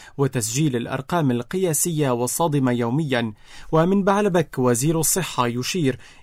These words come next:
إلى أن عدد الحالات يستوجب التعاطي المسؤول والإيجابي من المستشفيات في المناطق.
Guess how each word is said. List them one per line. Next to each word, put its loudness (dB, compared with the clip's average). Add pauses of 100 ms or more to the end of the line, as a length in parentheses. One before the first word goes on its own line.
إلى 2
أن 2
عدد -2
الحالات 0
يستوجب 0
التعاطي 0
المسؤول 0
والإيجابي 0 (280)
من 2
المستشفيات 0
في 2
المناطق. -6